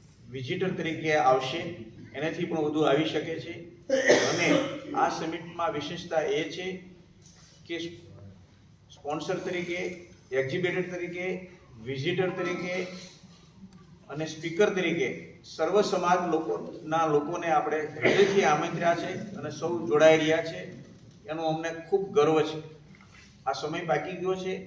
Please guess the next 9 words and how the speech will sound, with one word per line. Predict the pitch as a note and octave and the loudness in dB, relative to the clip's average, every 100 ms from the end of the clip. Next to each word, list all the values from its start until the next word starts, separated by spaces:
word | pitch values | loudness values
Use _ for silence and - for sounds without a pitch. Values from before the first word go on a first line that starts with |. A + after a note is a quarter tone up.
| - - - | -14 -16 -10
કે | |
સામાજિક | D3+ D#3 E3+ F#3+ G3 G3 | 0 4 8 6 6 2
ક્રાંતિ | D#3+ D#3+ F3 | 0 0 -2
દ્વારા | D#3 D#3 D#3 - B2+ - | 4 8 8 8 2 -4
વેપાર, | C#3 D3+ F3+ F3+ | 0 2 8 6
ઉદ્યોગ | E3+ D#3+ D#3+ F3 E3+ | 6 0 -2 -4 -2
ને | E3 | 0
રોજગાર | D3+ D3+ F3+ F#3 F#3 | 2 4 6 6 4
ક્ષેત્રે | - E3+ E3+ D#3+ C3 - - | 0 -4 0 0 0 -4 -12